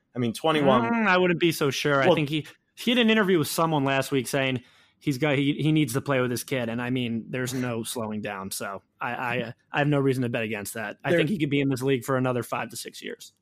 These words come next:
Speaker 1: There is slowing down though. He finally got hurt, and I'll keep, I'll
Speaker 2: Wow.
Speaker 1: keep harping on this. Like, he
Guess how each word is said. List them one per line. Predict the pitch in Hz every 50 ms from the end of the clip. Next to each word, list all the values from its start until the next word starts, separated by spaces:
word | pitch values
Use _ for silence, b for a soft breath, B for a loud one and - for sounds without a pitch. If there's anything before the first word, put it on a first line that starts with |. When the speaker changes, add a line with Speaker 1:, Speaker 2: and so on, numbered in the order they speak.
| _
Speaker 1:
There | - 160 160 165
is | 143 113 170 185 202 190 -
slowing | - 117 113 107 104 107 104
down | 101 101 98 101
though. | 98 98 101
He | 101 - 131 127
finally | 127 - - 120 123 147 165 160 151 147
got | 143 135 131 143
hurt, | 143 139 131 - -
and | 131 143
I'll | 135 147 151 139
keep, | - - 208 208 214 _ -
I'll | - - 151
Speaker 2:
Wow. | 143 113
Speaker 1:
keep | - 208 214 214
harping | - 175 170 170 - - 117 113
on | 101 98 98 98
this. | - 101 95 - - -
Like, | 107 113 101
he | - - - - 151 160 180 185 196 190